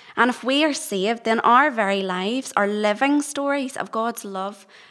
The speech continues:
grace, mercy, and redemption. Are we telling those stories? When last did you tell your story? In work in the staff room, some very,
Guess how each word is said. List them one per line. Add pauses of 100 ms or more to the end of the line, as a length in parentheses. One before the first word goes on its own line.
(120)
grace,
mercy,
and
redemption. (640)
Are
we
telling
those
stories? (800)
When
last
did
you
tell
your
story? (1300)
In
work
in
the
staff
room,
some
very,